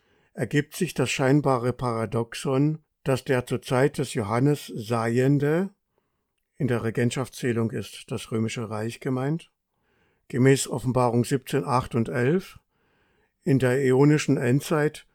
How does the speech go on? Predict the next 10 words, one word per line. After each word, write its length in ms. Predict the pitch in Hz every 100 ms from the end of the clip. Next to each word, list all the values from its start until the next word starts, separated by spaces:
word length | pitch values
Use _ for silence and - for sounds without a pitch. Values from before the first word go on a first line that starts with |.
| _ _ _
der 180 | 165 151
Nicht-Seiende 1200 | 160 175 - - - - 139 123 117 107 107 107
ist. 640 | 113 147 107 - - - _ _ _ _ _ _ _ _ _ _ _ _ _ _ -
Dies 300 | 139 165 -
ist 180 | 151 -
jedoch 400 | 139 131 117 -
kein 420 | 143 127 131 117
Widerspruch 560 | 110 117 117 - 120 147
in 160 | 113
sich, 380 | 113 151 -